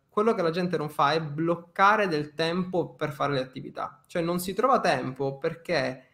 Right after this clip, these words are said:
all'interno della nostra settimana, qualunque sia poi il software, lo strumento specifico, che sia Calendar, che sia Outlook, che sia l'agenda, a prescindere dall'utilizzo dello strumento specifico,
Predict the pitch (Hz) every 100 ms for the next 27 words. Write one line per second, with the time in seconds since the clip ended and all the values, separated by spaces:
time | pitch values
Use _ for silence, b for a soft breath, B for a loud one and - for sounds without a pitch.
0 | B - 156 170 233 269 165 165 180 165
1 | 143 139 139 139 120 117 139 151 233 240
2 | 151 175 170 139 - 135 127 - 139 139
3 | - 143 135 131 135 - 143 139 156 156
4 | 151 139 139 135 139 120 131 - 160 165
5 | 160 156 160 156 151 151 156 156 B B
6 | _ 143 - 156 151 160 156 160 160 160
7 | 156 151 - 151 156 151 151 - - -
8 | 151 147 147 131 127 131 127 - 147 -
9 | 196 165 135 139 139 143 160 156 143 139
10 | 135 - 147 160 147 - 131 127 120 -
11 | 165 190